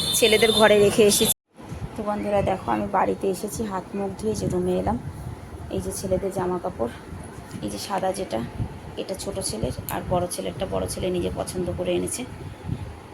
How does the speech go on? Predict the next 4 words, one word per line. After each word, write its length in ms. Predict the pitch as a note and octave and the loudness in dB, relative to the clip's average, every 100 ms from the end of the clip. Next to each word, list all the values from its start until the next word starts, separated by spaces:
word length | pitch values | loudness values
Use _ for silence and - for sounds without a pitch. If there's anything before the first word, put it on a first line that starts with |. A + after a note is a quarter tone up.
| - - - - - - | -14 -14 -14 -16 -16 -10
এই 80 | F3+ | -8
যে 140 | - G3 - - - - - - - - - - - - - - - - | -6 -8 -10 -14 -16 -16 -16 -16 -16 -16 -16 -16 -16 -16 -14 -14 -12 -6
টি 120 | G2 | -4
শার্ট 340 | - A#3+ - | -2 -2 -4